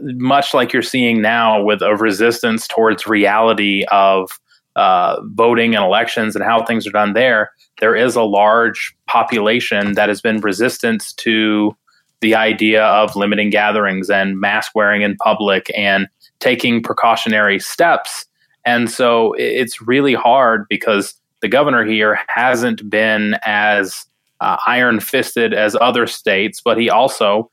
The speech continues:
hasn't just let the virus run roughshod over people. And so it's a delicate balance to strike that we'll just have to see heading into the depths of winter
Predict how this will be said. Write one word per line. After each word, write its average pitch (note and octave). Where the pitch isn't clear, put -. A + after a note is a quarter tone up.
hasn't G#2+
just G2+
let A2
the A2
virus G#2
run G2+
roughshod G#2+
over F#2
people. G#2+
And G#2
so G#2+
it's A#2
a A2+
delicate B2+
balance A2
to G2
strike A2+
that G2+
we'll G#2+
just G#2+
have A#2
to G#2
see A2
heading G#2
into G#2
the G2+
depths -
of G2
winter G#2